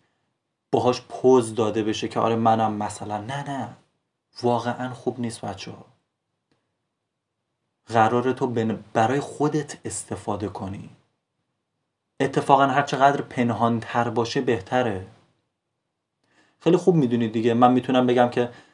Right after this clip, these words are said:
مثلاً استوری کنید، تبلیغ کنید، نمی‌دونم به همه بگید. اتفاقاً من می‌گم این کارو نکنید.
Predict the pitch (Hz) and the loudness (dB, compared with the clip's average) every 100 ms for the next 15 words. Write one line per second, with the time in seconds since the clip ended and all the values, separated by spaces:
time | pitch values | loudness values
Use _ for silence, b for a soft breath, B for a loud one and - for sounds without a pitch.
0 | B 120 117 120 120 120 - _ _ _ | B 0 2 6 4 4 -2 _ _ _
1 | _ _ _ - 147 - 156 180 151 139 | _ _ _ -4 -4 4 6 8 6 4
2 | 131 131 - 110 107 170 185 - 139 131 | 2 0 0 0 2 2 2 0 0 0
3 | 120 123 123 123 123 117 104 127 135 151 | 0 0 0 2 0 0 0 -2 0 0
4 | 143 139 147 147 156 151 156 156 139 151 | 0 0 0 0 0 4 4 2 2 0
5 | 151 160 160 147 147 151 - 135 110 92 | 0 0 0 0 -2 -4 -6 -4 -4 -8
6 | 95 - | -14 -20